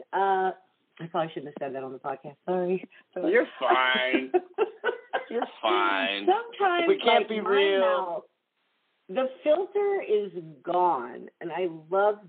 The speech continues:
Speaker 1: that about myself because I used to live very, although you wouldn't have known it, there was a lot of times that I did not speak my truth or my voice was shut down. And it's really what my books are all about.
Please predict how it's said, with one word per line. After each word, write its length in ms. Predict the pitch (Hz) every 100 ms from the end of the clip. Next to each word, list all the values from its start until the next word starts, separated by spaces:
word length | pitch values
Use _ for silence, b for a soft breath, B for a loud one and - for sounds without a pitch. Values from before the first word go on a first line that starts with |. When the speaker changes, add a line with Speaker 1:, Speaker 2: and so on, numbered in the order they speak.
| 165
Speaker 1:
that 300 | 143 139 151
about 380 | 151 - 151 151
myself 500 | 156 151 - 143 151 -
because 480 | 156 - 165 143 143 -
I 40 | 151
used 360 | 156 170 190 _
to 40 | 196 175
live 240 | 156 156 147 _
very, 520 | 160 156 160 156 160 - _ _ _ _ _
although 220 | 180 185
you 200 | 185 190
wouldn't 200 | 180 190
have 100 | 180
known 320 | 170 175 165 151
it, 160 | 123
there 120 | 156 135
was 120 | 170
a 60 |
lot 340 | 165 156 170 175
of 80 | 170 -
times 340 | 170 143 147 156
that 100 | 156
I 120 | 127
did 160 | - 147
not 140 | 139 - _
speak 220 | 160 151 -
my 160 | 131 127 -
truth 220 | 139 135 -
or 180 | 139 131
my 280 | 123 120 - _
voice 260 | 139 139 139 -
was 260 | 127 117 117 -
shut 180 | - -
down. 280 | - 95 73 - _ _ _ _ _ _ _ -
And 540 | 175 170 165 151 143 - - _ _ _ _ _ _ _
it's 120 | - -
really 180 | 147
what 160 | 135 139
my 100 | 135
books 240 | - 147 -
are 80 | 143
all 140 | 139
about. 360 | 139 196 220 -